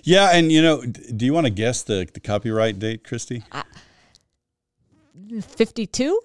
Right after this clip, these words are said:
Speaker 1: Close.
Speaker 2: <laughs>
Speaker 1: Fifty-one.
Speaker 2: Okay. Wow.
Speaker 1: Nineteen fifty-one.
Speaker 2: <laughs> I was close.
Speaker 1: Yeah, you, you get, you get the prize.
Speaker 2: <laughs>
Speaker 1: You get the prize, Christy. I had to look again. We're,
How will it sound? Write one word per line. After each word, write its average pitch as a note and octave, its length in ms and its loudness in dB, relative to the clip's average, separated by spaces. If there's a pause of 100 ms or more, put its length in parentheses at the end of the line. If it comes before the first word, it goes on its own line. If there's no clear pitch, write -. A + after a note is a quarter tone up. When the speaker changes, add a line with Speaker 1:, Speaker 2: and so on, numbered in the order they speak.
(480)
Speaker 1:
Close. A#3+ 600 2 (380)
Speaker 2:
<laughs> - 340 2
Speaker 1:
Fifty-one. E3 720 4
Speaker 2:
Okay. B3+ 240 0
Wow. D#4 560 6
Speaker 1:
Nineteen E4+ 280 4
fifty-one. - 840 4
Speaker 2:
<laughs> - 0 -
I F#4+ 80 6
was F4 200 4
close. - 120 -6
Speaker 1:
Yeah, A#2 380 4
you, C3+ 240 -2 (100)
you C#3 140 2
get, F3 200 0 (1120)
you F3+ 160 0
get F#3 140 2
the C#3 80 -4
prize. C3+ 600 2
Speaker 2:
<laughs> E4 100 6 (300)
Speaker 1:
You D#3 60 -4
get C4+ 160 0
the - 60 -6
prize, E2+ 520 -2
Christy. F#2 400 -12
I F2+ 120 -6
had A2 160 -6
to A2 60 -2
look A2+ 160 -2
again. G2+ 360 -4
We're, A2+ 120 -4